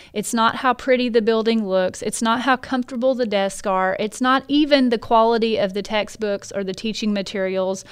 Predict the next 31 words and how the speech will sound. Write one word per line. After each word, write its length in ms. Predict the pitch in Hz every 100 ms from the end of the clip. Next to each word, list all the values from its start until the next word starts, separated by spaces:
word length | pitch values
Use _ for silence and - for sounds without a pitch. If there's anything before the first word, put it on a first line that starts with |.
| - -
or 120 | 214
the 120 | 202 208
sophistication 880 | - 226 254 - 240 226 220 - 202
of 140 | 185
the 80 | 190
technology. 920 | 220 190 202 185 185 175 - - - _ - - - -
It's 240 | 277 -
that 300 | - 254 -
teacher's 500 | - 320 302 339 302 -
ability 760 | 226 240 233 220 180 180 214 - - _ -
to 120 | 240
teach 580 | 202 - 320 330 - - _ _ -
his 240 | 285 277
or 100 | 285
her 200 | 247 233
subject 580 | - 220 202 190 190 -
with 160 | 214
enthusiasm 1200 | - 220 214 240 240 226 214 190 185 185 185 185 -
and 240 | 214 214
love 400 | 208 190 170 -
and 140 | -
compassion 640 | 196 208 - 214 214 233 208
and 160 | 196
empathy 480 | 208 208 202 208 -
and 120 | 190
care 460 | - 208 202 180 170
for 160 | -
the 100 | 185
students 540 | 196 - 220 202 - -
in 160 | 190
front 400 | 185 196 180 -